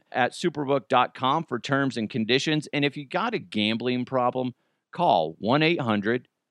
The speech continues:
gambler. I saw this story, and it kinda bugs me. As somebody that's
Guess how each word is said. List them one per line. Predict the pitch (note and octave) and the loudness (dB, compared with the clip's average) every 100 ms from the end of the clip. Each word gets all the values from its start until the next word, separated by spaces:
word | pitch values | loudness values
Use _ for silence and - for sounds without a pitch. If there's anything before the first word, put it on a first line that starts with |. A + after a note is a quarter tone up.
| _ | _
gambler. | D#3 F#3+ F#3 G#2+ C#2+ - _ _ _ _ _ _ _ _ _ _ | -2 0 0 -2 -8 -12 _ _ _ _ _ _ _ _ _ _
I | F3+ G3+ | 2 2
saw | - G#3+ G#3+ | 4 6 8
this | G3 - | 6 2
story, | - D#3 B2+ A2 G#2 B2 _ _ _ _ _ _ _ _ _ | 0 2 4 2 0 -6 _ _ _ _ _ _ _ _ _
and | C#3+ D3 D3 D3 D3+ D3 D3 D3 - _ _ | 4 6 6 6 6 6 6 4 -2 _ _
it | C#3+ C3+ | -2 -2
kinda | D3+ E3 D#3+ | 2 4 4
bugs | B2+ C3 A2+ F2+ | 4 2 2 -4
me. | - C#3+ _ _ _ _ _ _ _ _ | -12 -16 _ _ _ _ _ _ _ _
As | F3+ F#3 | 2 2
somebody | - A#3 B3+ C#4+ C#4+ B3 | 2 4 6 6 6 6
that's | G3 E3 | 6 2